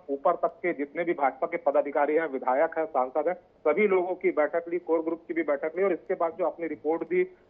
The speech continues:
और उसके बाद जाकर जो है, प्रदेश अध्यक्ष का बदलाव देखने के रूप में मिला है। और अब जब नारायण चंदेल की जब नियुक्ति होगी, तो उसके बाद जो है, धर्मलाल कौशिक को भी कुछ न कुछ अहम जिम्मेदारी जो है, पार्टी में मिलने की बात कही जा रही है, क्योंकि, अ,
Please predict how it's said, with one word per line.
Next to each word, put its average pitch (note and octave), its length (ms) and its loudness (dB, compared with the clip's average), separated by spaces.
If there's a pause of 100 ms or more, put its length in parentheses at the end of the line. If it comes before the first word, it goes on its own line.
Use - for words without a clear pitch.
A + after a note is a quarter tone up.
और D#3 120 6
उसके D#3+ 460 0
बाद F3+ 380 4
जाकर D#3 320 2
जो D#3 100 -4
है, F#3 40 4
प्रदेश E3 360 2
अध्यक्ष E3 400 -2
का E3 100 4
बदलाव D3 380 2
देखने D#3 300 -2
के E3+ 140 0 (400)
रूप D3 180 0
में E3 160 0
मिला C#3 220 4
है। G3 160 6
और G#3+ 380 2 (200)
अब G#3+ 200 4
जब G#3 220 2
नारायण F3+ 380 2
चंदेल F3+ 340 -2
की F#3+ 120 -8
जब F3 160 0
नियुक्ति D3+ 340 -6
होगी, D#3 280 0
तो G3+ 140 2
उसके G#3 380 -6
बाद F#3 280 0
जो E3+ 180 4
है, F3+ 420 2 (140)
धर्मलाल F#3 580 2
कौशिक F3 360 -4
को F3+ 100 -2
भी F#3+ 80 0
कुछ F#3 220 -4
न F#3 60 -4
कुछ F3+ 260 -12
अहम D#3+ 240 -4
जिम्मेदारी D#3 500 0
जो E3 120 0
है, F3 60 2
पार्टी C#3+ 320 -2
में E3 100 -6
मिलने D3+ 320 -6
की E3 100 -8
बात D3 260 -2
कही D#3 100 -4
जा D#3+ 100 2
रही E3 120 2
है, A#3+ 60 2
क्योंकि, G3+ 600 0
अ, C#3+ 400 -4